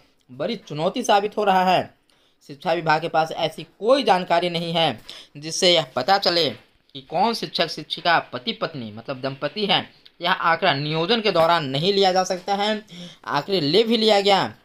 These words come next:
तो उसकी सत्यता स्थापित करना चुनौती बन जाएगा दोस्तों। यह देखते हुए कि मैरिज सर्टिफिकेट भी बनवाने होंगे।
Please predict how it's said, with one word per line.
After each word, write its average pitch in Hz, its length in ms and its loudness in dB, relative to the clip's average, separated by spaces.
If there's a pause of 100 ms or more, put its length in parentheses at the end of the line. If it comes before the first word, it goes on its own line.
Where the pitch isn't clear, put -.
(340)
तो 180 120 -8
उसकी 185 480 -6
सत्यता 175 720 2
स्थापित 180 320 -2
करना 175 380 -2
चुनौती 160 420 -2
बन 156 180 2
जाएगा 131 220 4
दोस्तों। 117 340 -6 (1080)
यह 165 180 0
देखते 165 420 0
हुए 214 180 4
कि 131 140 -6
मैरिज 156 400 2
सर्टिफिकेट 165 440 -4
भी 156 120 -6
बनवाने 147 400 0
होंगे। 127 400 -2